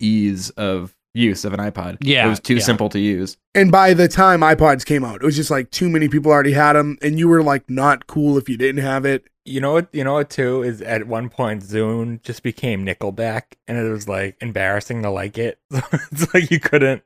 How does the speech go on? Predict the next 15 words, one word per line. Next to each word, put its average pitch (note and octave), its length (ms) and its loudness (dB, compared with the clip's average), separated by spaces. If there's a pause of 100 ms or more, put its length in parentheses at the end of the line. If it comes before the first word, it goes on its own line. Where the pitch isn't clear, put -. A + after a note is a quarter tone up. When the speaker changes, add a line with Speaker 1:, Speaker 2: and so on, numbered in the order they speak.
(160)
Speaker 4:
even C3 240 -2
say, B2 240 0
like, A2 320 -2
"Oh, B2+ 240 0
Zune's D3 340 -6
not C3+ 200 -2
that A2+ 240 -2
bad," G#2 400 -2
without G#2 400 -6
people A2+ 320 -8 (100)
<laughs> - 80 -20
making A#2+ 140 -8
fun A2+ 240 2
of G#2+ 100 -4
you. A2+ 60 -8